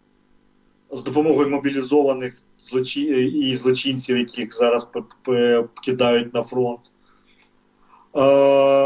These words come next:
ну і в кінці кінців, думаю, протягом тиж-, декількох тижнів Херсон буде звільнений від росіян. М, вже є призначений, е,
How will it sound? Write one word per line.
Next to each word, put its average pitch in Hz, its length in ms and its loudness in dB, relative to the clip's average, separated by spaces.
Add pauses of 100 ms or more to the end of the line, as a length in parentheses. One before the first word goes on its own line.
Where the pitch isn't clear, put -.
(760)
ну 320 260 -6
і 240 300 4
в 185 160 -8
кінці 156 300 -8
кінців, 160 440 -4
думаю, 127 260 0
протягом 127 440 0
тиж-, 123 340 -2
декількох 127 500 0
тижнів 139 340 -4
Херсон 123 420 -4
буде 117 140 -12
звільнений 127 560 -2
від 107 200 -4 (480)
росіян. 175 640 2 (920)
М, 135 280 -8
вже 170 260 0
є 160 160 2
призначений, 131 960 -4 (180)
е, 143 40 -8